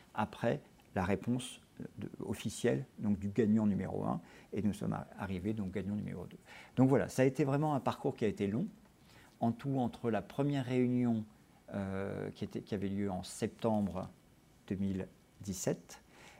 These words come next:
et l'arrivée qui a été en décembre, euh, pardon, en septembre deux mille seize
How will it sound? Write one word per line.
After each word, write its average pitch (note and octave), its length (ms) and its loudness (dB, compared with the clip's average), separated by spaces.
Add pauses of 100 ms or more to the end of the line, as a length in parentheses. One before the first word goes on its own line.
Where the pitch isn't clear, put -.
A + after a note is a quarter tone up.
(140)
et A#2+ 80 8
l'arrivée A2+ 640 4 (240)
qui - 120 -6
a F#2+ 60 2
été F#2+ 220 0
en F#2+ 140 0
décembre, G2 520 -4 (140)
euh, G#2 40 -4
pardon, G2 220 2
en F#2 240 -2
septembre G#2 380 -2
deux F#2+ 80 -2
mille F#2 140 -2
seize - 460 -2